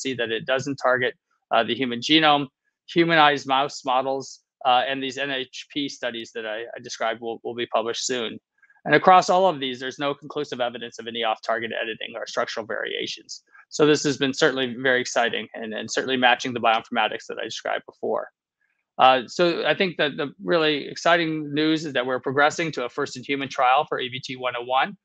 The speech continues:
a phase one, two A, two-part open-label, multi-center, single ascending dose study. And we can announce the sites and other information, but it'll soon be released and available at clinical, clinicaltrials dot gov,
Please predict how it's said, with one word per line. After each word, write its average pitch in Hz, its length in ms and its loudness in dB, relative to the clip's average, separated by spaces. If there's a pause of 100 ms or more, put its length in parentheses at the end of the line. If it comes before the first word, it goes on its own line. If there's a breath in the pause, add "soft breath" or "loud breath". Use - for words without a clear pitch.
(240)
a 135 100 -4
phase 143 280 2
one, 135 320 0
two 139 460 -2
A, 131 380 -2
two-part 143 440 0
open-label, 131 460 -2
multi-center, 127 720 -4 (300)
single 156 340 0
ascending 131 440 0
dose 117 260 -4
study. 110 440 -2 (420)
And 131 180 4
we 139 100 2
can 139 140 2
announce 139 320 2
the 143 80 -4
sites 147 340 2
and 143 80 -2
other 131 180 0
information, 143 540 -4
but 131 140 -2
it'll 123 160 -6
soon 165 260 -4
be 151 100 2
released 139 540 -2 (200 soft breath)
and 131 100 -2
available 135 480 4
at 127 100 -4
clinical, 127 440 -6 (260)
clinicaltrials 127 640 2
dot 113 320 0
gov, 113 220 0